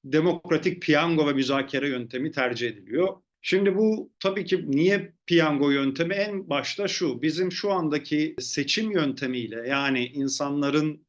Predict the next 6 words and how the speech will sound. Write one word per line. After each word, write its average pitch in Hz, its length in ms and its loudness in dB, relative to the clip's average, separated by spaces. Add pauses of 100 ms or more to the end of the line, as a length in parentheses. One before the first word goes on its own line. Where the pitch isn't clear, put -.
aday 147 520 0
olup, 113 360 -2 (200)
e, - 60 -6 (420)
oy 160 280 6
vererek 123 420 2
seçildiği 139 840 2